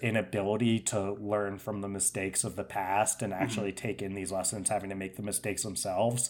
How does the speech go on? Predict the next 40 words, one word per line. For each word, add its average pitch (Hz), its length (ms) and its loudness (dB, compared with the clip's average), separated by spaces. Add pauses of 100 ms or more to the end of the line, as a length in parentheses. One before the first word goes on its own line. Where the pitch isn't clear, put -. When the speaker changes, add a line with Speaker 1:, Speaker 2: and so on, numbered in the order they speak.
Speaker 2:
Mm-hmm. 117 260 -2
Speaker 1:
where 101 440 4 (400)
now 113 260 8
we've 104 100 2
got 101 180 6
this 107 140 2
one 110 220 6
character 123 760 8 (100)
where 120 220 2
Clover, 127 560 8
who 101 280 2 (500)
actually 147 440 8 (640)
is 131 180 6
weirdly 131 640 10
a 131 60 12
bastion 123 520 10
of 123 140 4
wisdom. 139 640 8
<laughs> - 280 -2
Speaker 2:
<laughs> 240 720 8
Speaker 1:
He 170 100 12
really 202 260 12
Speaker 2:
Yeah. 180 180 12
Speaker 1:
is 131 120 12
when 135 160 10
he, 165 180 8
Speaker 2:
He's 135 80 6
Speaker 1:
'cause 175 120 12
he's 147 100 12
Speaker 2:
very 208 80 12
Speaker 1:
always 220 160 12
Speaker 2:
wise. - 80 6
Speaker 1:
going 170 240 12
through 151 260 8
and 135 100 10
he 131 60 10
does 135 240 12
this 139 220 10
with, 127 260 6
um, 110 520 2